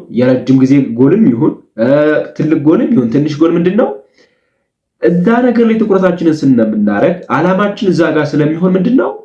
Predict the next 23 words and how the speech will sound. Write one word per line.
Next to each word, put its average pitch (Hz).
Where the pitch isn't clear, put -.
more 175
ደስተኛ 143
እንድንሆን፣ 107
more 196
happy 110
በዛ 170
ነገር 185
ላይ 190
እንድንጓዝ 120
ስለሚያስችለን 143
ሌላኛው 175
በጣም 165
አስፈላጊውና 147
በራሳችን 175
ቁጥጥር 175
ስር 143
ያለ 110
እኛ 143
የምናስቀምጠው 151
የሌላ 151
ሰው 156
ተጽዕኖ 160
የሌለበት 123